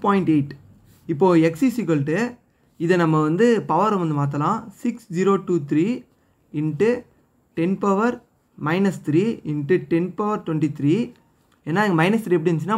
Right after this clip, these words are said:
மூணு பாயிண்ட் வெளியே எடுத்துக்கிறோங்க. இப்போ டூ பாயிண்ட் எயிட்டை ஒரு பாயிண்ட் வெளியே எடுக்கலாம். டென், டென் பவர் மைனஸ் ஒன் ஆயிரும் by twenty-two point four. இங்கேருந்து ஒரு பாயிண்ட் வெளியே எடுக்கலாம்.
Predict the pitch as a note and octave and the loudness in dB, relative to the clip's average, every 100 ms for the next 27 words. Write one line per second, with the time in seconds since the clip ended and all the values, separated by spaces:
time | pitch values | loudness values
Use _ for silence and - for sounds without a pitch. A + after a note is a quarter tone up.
0 | G3 F3+ G3+ G3 F#3 G3 F#3 F3+ D3 D3 | 0 2 0 2 0 2 2 0 0 -2
1 | C3+ B2+ - _ _ _ _ _ _ _ | -2 -4 -12 _ _ _ _ _ _ _
2 | _ _ _ _ _ C#3 C#3+ G3 G#3+ B3 | _ _ _ _ _ -4 2 2 2 0
3 | A#3+ A3+ F#3+ D#3 D#3 G3 - D#3+ E3 E3 | 2 2 4 4 2 -2 -4 0 0 2
4 | F#3+ F3+ E3 D3+ C#3+ C#3 D#3 F3 - _ | 2 2 2 2 2 0 0 -2 -6 _
5 | E3+ F#3 G3 G3+ E3+ D#3+ E3+ D#3+ E3 F3+ | -4 -2 0 2 2 0 0 0 0 2
6 | D3+ C#3 G3 A#3 - _ _ _ C#3+ F3+ | 2 0 -2 -2 -8 _ _ _ -2 0
7 | A#3+ - _ _ _ - F#3 A3 G#3 A3+ | 0 -4 _ _ _ -4 0 2 0 2
8 | G3+ F3+ D3+ D#3 C#3 - _ _ _ _ | 2 0 0 0 -2 -10 _ _ _ _
9 | - E3+ G#3+ A#3 A3+ E3+ E3 F#3 G3+ F3 | -4 2 4 4 2 0 -2 0 0 -2
10 | D#3 C#3+ D#3+ F#3 D3 C3+ C3 | -2 -2 0 0 0 -2 -4